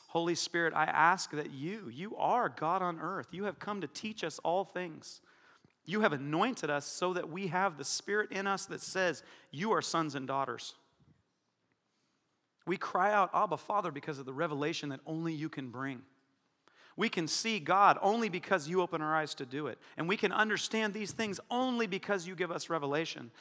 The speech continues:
So our prayer today is that you would open our eyes, that we would have greater revelation of who our daddy is, of who Christ is.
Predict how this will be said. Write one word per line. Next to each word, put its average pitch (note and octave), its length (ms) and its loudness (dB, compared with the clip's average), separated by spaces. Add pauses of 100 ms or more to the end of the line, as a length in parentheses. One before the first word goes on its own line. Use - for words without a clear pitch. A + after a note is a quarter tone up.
(140)
So F3 160 4
our G#3+ 160 10
prayer A#3 360 4
today E3+ 480 -2 (720)
is C3 160 -6
that C3+ 120 -6
you C#3+ 220 -6
would E3 280 -2
open B2 260 -4
our G#2+ 200 -8
eyes, G#2 300 -10
that B2+ 100 -14
we C3 80 -10
would B2+ 120 -10
have A#2 180 -10
greater C#3 320 -4
revelation A#2+ 680 -8 (320)
of A2+ 100 -12
who C3+ 180 -6
our A#2+ 140 -4
daddy A2 500 -8
is, - 220 -16 (1300)
of - 120 -16
who D3+ 120 -8
Christ C3+ 520 -6
is. G2 340 -16